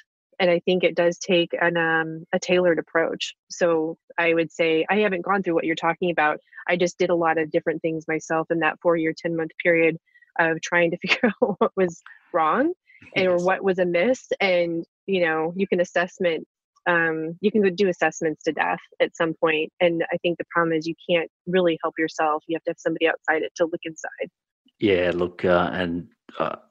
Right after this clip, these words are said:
Speaker 2: yeah, I think that's, uh, very wise. And, uh, you know, for you, when you finally made that transition after four <laughs> years, uh, ten months, was it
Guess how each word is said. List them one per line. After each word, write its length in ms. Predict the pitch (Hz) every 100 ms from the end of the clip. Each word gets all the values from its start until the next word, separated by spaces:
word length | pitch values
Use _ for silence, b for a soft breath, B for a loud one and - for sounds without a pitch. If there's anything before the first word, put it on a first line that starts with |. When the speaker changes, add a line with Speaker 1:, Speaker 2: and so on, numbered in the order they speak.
| -
Speaker 2:
yeah, 200 | 85 -
I 80 | -
think 220 | 85 98 -
that's, 300 | 85 - -
uh, 220 | 87 82
very 320 | 90 104 98
wise. 500 | 92 90 92 90 87
And, 220 | 92 92
uh, 180 | 95 87 B B B
you 80 | -
know, 80 | 117
for 160 | 117 127
you, 300 | 120 139 151
when 160 | 135
you 60 | 113
finally 500 | - - 120 135 139
made 240 | 117 117
that 180 | 110 101
transition 540 | - 110 98 104 - 117
after 280 | 110 - 95
four 260 | - 107
<laughs> 120 | 101
years, 280 | 113 104 107 - B B B B
uh, 120 | 107
ten 320 | 98 - 110 98
months, 480 | 104 95 98 - -
was 200 | 113
it 100 | 98